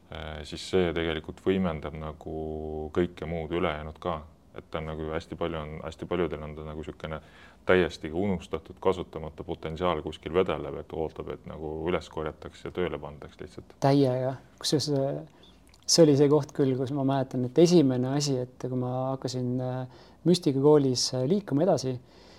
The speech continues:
Speaker 2: siis, äh, maandas nii palju, et sellist niisugust, äh, pinget, äh, kukkus ära. Ja ma hakkasin, ja hakkasin tajuma seda, et kui palju veel on pinget. Et noh, et, äh, sõidan autoga, nu-, muidu sõitsin, nagu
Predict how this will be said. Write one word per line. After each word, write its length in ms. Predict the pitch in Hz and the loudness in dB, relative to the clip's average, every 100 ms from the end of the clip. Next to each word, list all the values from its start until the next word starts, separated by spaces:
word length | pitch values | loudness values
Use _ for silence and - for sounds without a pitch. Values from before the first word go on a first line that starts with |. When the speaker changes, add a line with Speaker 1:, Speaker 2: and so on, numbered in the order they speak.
| - - - | -20 -20 -10
Speaker 2:
siis, 340 | - 151 139 - | 0 2 4 4
äh, 340 | 139 135 135 175 - | 6 6 4 2 -2
maandas 580 | - 170 214 151 135 127 | 4 6 8 8 4 6
nii 80 | 175 | 8
palju, 380 | 170 180 139 131 - | 8 8 4 2 0
et 80 | 139 | 2
sellist 400 | 156 143 127 139 | 4 4 2 -2
niisugust, 400 | 135 127 - 135 | -2 -2 -2 0
äh, 220 | 127 127 123 - - - _ | 0 0 -4 -12 -20 -20 _
pinget, 680 | 185 208 175 123 - - - | 8 8 6 2 -2 -16 -8
äh, 640 | 127 123 123 123 123 127 127 | -4 -2 -2 -2 -4 -6 -2
kukkus 360 | - 185 135 151 | -2 0 0 2
ära. 220 | 160 139 - - _ - - - _ - | 2 0 -4 -18 _ -20 -20 -20 _ -2
Ja 120 | 139 | 2
ma 160 | 135 139 | 4 4
hakkasin, 380 | 147 135 139 143 - - | 2 2 2 2 0 2
ja 140 | 139 | 2
hakkasin 460 | 160 160 - 127 139 | 6 4 4 0 6
tajuma 420 | 165 196 170 127 | 10 10 8 6
seda, 240 | 135 156 123 | 4 4 4
et 120 | - | 0
kui 180 | - 127 | -2 8
palju 320 | 156 156 131 | 10 10 8
veel 140 | 127 | 8
on 180 | 175 165 | 8 8
pinget. 500 | 135 135 131 131 - - - - - - | 6 2 2 -4 -10 -10 -16 -18 -20 -6
Et 100 | 135 | 2
noh, 80 | 135 | 4
et, 300 | 139 - - | 2 0 -2
äh, 160 | 127 127 - | 0 0 4
sõidan 300 | 185 180 160 | 8 10 10
autoga, 600 | 220 - 151 135 139 135 175 - - | 6 6 4 8 6 6 2 -8 -4
nu-, 240 | 190 180 196 | 2 2 2
muidu 240 | 185 190 151 | 6 8 8
sõitsin, 300 | 170 - 156 151 - - | 6 6 4 4 -2 -8
nagu 240 | - 156 | 0 4